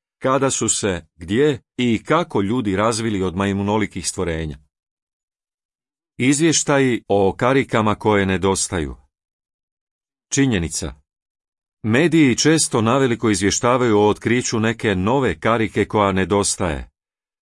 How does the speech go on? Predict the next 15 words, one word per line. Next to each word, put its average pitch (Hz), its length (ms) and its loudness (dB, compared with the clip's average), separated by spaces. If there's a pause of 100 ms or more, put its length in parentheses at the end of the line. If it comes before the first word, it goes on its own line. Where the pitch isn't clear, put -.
(260)
Tako 143 280 2
je, 120 80 2
na 101 120 2
primjer, 117 400 0
dvije 107 280 0
tisuće 110 420 -4
devete 110 520 0
otkriće 113 640 0
jednog 110 340 0
fosila 120 520 -2
koji 107 260 0
je 98 100 2
dobio 104 400 0
nadimak 98 640 -2
Ajda 113 420 -2